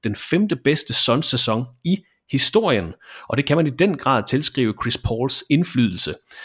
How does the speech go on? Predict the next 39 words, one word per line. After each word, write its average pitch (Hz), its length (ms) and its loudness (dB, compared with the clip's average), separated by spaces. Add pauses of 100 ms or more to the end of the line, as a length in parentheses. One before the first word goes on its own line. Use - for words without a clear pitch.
(300)
Øh, 107 160 -2
og 139 100 0
det 160 60 4
er 175 40 4
en 190 60 2
spiller, 190 320 2
som, 165 280 4
øh, 123 80 4
som 127 140 0
du 208 180 0
også 190 180 0
har - 40 -4
fulgt - 260 0
i 127 40 -2
din, 131 240 0
øh, 104 200 0
professionelle, 147 680 0 (200)
øh, 113 160 -2 (100)
øh, 123 120 -4
karriere, 120 300 2
Peter, 123 220 -2
i 98 40 0
en 123 80 -6
professionel 127 360 -4
kapacitet, 127 520 -2
altså 113 160 0
i - 20 -2
den 120 160 0
tid, 131 140 -2
du 127 100 -2
har 110 200 -4
arbejdet 120 340 0
som - 120 -8
N 113 80 -4
B 113 40 0
A-ekspert 123 380 -2
på 120 60 -4
dansk 123 300 -2
fjernsyn, 123 460 -2